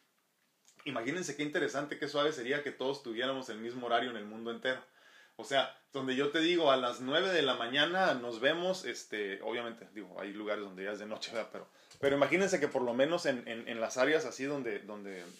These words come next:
estuviéramos no tan alejados físicamente, que todos tuviéramos un mismo horario, yo te dijera, "A las nueve de la mañana nos vemos", y son las nueve de la mañana para todos. Qué divertido, qué suave sería, ¿no? Pero bueno, <laughs> sueño de guajiros. Marco Amaya, muy buen día, mi hermano.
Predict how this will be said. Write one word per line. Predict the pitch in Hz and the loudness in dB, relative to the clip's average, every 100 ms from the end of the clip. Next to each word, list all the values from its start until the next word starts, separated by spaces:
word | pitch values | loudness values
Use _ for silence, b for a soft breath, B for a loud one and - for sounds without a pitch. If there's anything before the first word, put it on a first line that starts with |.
| - | -18
estuviéramos | - 113 131 139 123 | -14 -2 0 2 2
no | 127 131 | -2 2
tan | 147 | 2
alejados | 127 110 113 123 135 | 2 0 0 2 2
físicamente, | 131 127 135 113 120 127 | -2 -12 -6 -6 -6 -8
que | 107 | -8
todos | - 135 | -6 -6
tuviéramos | 120 131 120 | -2 -4 -4
un | 117 | -6
mismo | 123 127 127 | -6 -4 2
horario, | 123 123 | 4 4
yo | 117 117 | 0 -2
te | |
dijera, | 120 113 117 | -4 -2 -4
"A | |
las | 107 | -2
nueve | 110 165 | 0 2
de | |
la | 135 | 0
mañana | 117 143 | 0 -2
nos | 135 117 | -4 -2
vemos", | 147 160 - B B - | -2 -4 -14 B B -4
y | |
son | 135 156 | 0 2
las | 139 | 4
nueve | 156 | 4
de | 165 | 4
la | 135 | 2
mañana | 131 170 170 | 0 -2 0
para | 131 - | 0 0
todos. | 208 160 - | -4 -6 -4
Qué | 135 | 0
divertido, | 143 117 131 135 117 | 0 0 -2 -2 -4
qué | |
suave | 123 123 120 | -4 -2 -2
sería, | 101 110 104 | -6 -8 -8
¿no? | 107 | -10
Pero | 101 98 - | -8 -8 -8
bueno, | 101 98 _ | -12 -12 _
<laughs> | - | -20
sueño | - - 180 160 | -18 -2 2 2
de | 160 | 0
guajiros. | 147 151 131 120 110 - - - - - - B B B _ _ _ _ _ _ _ _ _ _ _ _ _ _ _ b b b | 0 0 -2 -6 -8 -16 -20 -20 -20 -20 -20 B B B _ _ _ _ _ _ _ _ _ _ _ _ _ _ _ b b b
Marco | 156 165 | 4 8
Amaya, | 185 180 185 | 10 12 12
muy | 175 180 | 12 8
buen | 180 | 6
día, | 170 175 | 8 8
mi | 175 | 8
hermano. | 165 160 | 4 2